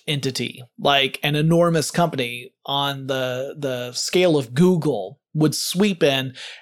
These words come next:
and then purchase the whole ding dang darn thing for, like, a ridiculous amount of money. Then,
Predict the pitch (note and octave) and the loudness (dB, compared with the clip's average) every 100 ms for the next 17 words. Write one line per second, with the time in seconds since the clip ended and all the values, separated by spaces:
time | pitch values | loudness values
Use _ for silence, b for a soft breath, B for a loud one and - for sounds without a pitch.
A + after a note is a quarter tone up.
0 | B D3+ D#3 C#3+ A#2+ F#3 G#3 - - C#3+ | B 2 2 0 -2 2 2 2 0 2
1 | D#3 D3+ D3+ D3+ C#3+ C#3+ D3 C#3+ C3+ D3+ | 4 4 2 2 0 2 2 2 2 0
2 | D3 B2 C#3+ C#3 C3 - - D#3 E3 C#3+ | 0 2 4 4 2 -2 2 4 4 4
3 | D#3+ D#3+ D#3+ C#3+ C3 C#3+ C3+ A#2+ A#2 A2+ | 0 2 2 2 2 0 0 -2 -4 -4
4 | C3 C#3 A#2 - - _ C#3+ D#3 G3 F#3 | -2 -2 -2 -8 -16 _ -2 2 4 4
5 | F3 A3 | 4 2